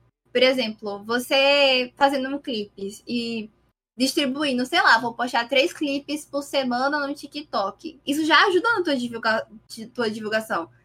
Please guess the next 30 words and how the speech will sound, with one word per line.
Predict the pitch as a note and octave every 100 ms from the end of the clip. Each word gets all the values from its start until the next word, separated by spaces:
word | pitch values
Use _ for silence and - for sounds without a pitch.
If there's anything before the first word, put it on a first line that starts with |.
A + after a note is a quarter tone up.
| _ _ _
Aí | B3 C#4
o | C#4
pessoal | D4+ D4+ C#4+
vai | D4
aparecer | C#4+ D4
no | D4
teu | D4+
chat | C#4+
e | C#4
fala | C#4+ D4+
assim, | D4+ D4 F4
"Ei, | G#4+ G#4+ G#4 E4+
vim | E4 F4
pelo | F#4 F#4
TikTok." | F#4+ F#4 F4 D#4 D#4 E4+ F4
É | D#4
engraçado | D#4+ F4 D5+ - F#4+ F4+
até | D#4 D#4 C4+ B3+
isso, | A#3+ C4+ D4+ C#4+
porque | C4 C4 C#4+ C4
eu, | B3+ D4+
por | F4
exemplo, | D4 C#4 B3 C4+ D4 A#3 A3+
vi-, | C4 A3+
vivia | C4 B3+ C#4+ D4
zoando | D4+ F#4 B3 A3 F#3+ -
a | A3
galera | A3+ A3+ A3
do | A3 A3+
TikTok. | A3+ A3 A3+ G3 E3+ - -